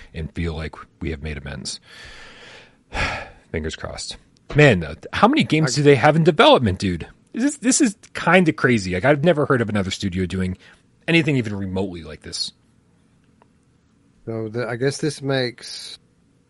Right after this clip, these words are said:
Speaker 2: four more now after, after Stride. There's Against and Outlier, which they just, you know, th-, they quit supporting on, on Steam. Uh, there's Against, there's Out-, the Outlier, and then there's the two that they announced today.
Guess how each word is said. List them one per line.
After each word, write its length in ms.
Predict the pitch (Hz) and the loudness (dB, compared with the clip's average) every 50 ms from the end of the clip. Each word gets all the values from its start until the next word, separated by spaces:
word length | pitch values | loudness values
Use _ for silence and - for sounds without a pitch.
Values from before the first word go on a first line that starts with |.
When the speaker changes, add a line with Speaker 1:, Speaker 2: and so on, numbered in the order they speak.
| _ _ _ _ _ _ _ _ | _ _ _ _ _ _ _ _
Speaker 2:
four 400 | _ 123 120 135 151 160 170 165 | _ -8 -4 -2 -2 -2 -2 -2
more 300 | 147 147 156 170 170 165 | -2 -2 -2 -2 -2 -2
now 400 | 165 170 175 180 185 185 175 - - | -2 -2 -2 -4 -4 -6 -8 -10 -10
after, 720 | 123 135 143 - _ - 143 143 139 139 139 139 139 - | -10 -10 -10 -10 _ -8 -6 -6 -6 -6 -6 -6 -6 -8
after 280 | 123 131 - - 135 123 | -8 -10 -10 -10 -14 -14
Stride. 400 | - - 139 135 143 160 165 131 | -12 -8 -6 -6 -4 -4 -4 -6
There's 180 | 113 110 107 | -6 -6 -6
Against 640 | 113 110 98 113 123 135 147 156 139 - - - 87 | -8 -8 -6 -6 -2 -2 -2 -2 -4 -8 -12 -16 -16
and 200 | 101 110 104 101 | -16 -14 -14 -12
Outlier, 800 | 101 120 123 131 117 127 131 131 135 135 135 131 135 139 123 - _ _ _ _ _ _ | -10 -8 -8 -8 -8 -6 -6 -4 -4 -4 -4 -4 -4 -6 -8 -12 _ _ _ _ _ _
which 220 | 123 127 - - - | -8 -8 -8 -4 -2
they 140 | 135 127 | -2 -2
just, 300 | 117 123 120 - - - _ _ _ _ | 0 -2 -6 -8 -12 -18 _ _ _ _
you 80 | 123 107 | -14 -12
know, 260 | 101 95 95 95 95 98 - _ _ _ - | -12 -12 -12 -14 -16 -20 -20 _ _ _ -18
th-, 140 | 107 - - | -18 -16 -12
they 140 | 110 110 107 - _ | -12 -14 -14 -14 _
quit 320 | _ - 120 107 - - - | _ -8 -8 -8 -8 -10 -16
supporting 500 | - 110 - - 117 113 107 107 104 101 | -18 -18 -12 -10 -8 -8 -8 -10 -10 -12
on, 280 | 98 101 101 98 - | -12 -12 -14 -14 -16
on 180 | - 98 98 95 | -16 -16 -16 -16
Steam. 420 | - - _ 101 95 95 98 107 - _ _ _ _ _ _ _ _ _ - | -18 -18 _ -16 -16 -16 -16 -18 -20 _ _ _ _ _ _ _ _ _ -8
Uh, 160 | 117 117 123 | -4 -2 0
there's 160 | 139 135 135 | 0 0 0
Against, 340 | 135 120 143 160 175 170 - | 0 0 2 2 2 0 -2
there's 180 | 139 117 104 | -4 -4 -2
Out-, 300 | 127 135 139 160 190 - - 98 - - 113 | -2 -2 -2 -2 -4 -8 -14 -18 -18 -14 -12
the 160 | 120 123 107 | -10 -8 -6
Outlier, 380 | 127 135 139 135 143 151 165 170 | -4 -4 -4 -2 0 0 0 0
and 100 | 147 135 | 0 -2
then 140 | 131 131 131 | -2 -2 -4
there's 180 | 127 120 117 | -4 -6 -6
the 120 | 117 120 117 | -8 -8 -8
two 200 | - - 135 127 | -6 -6 -6 -6
that 140 | 127 120 - | -6 -8 -6
they 120 | 127 120 | -6 -6
announced 360 | 120 123 117 113 110 - - - | -6 -6 -8 -8 -10 -12 -14 -14
today. 460 | 120 110 135 156 139 101 104 113 | -10 -8 -6 -6 -6 -8 -8 -10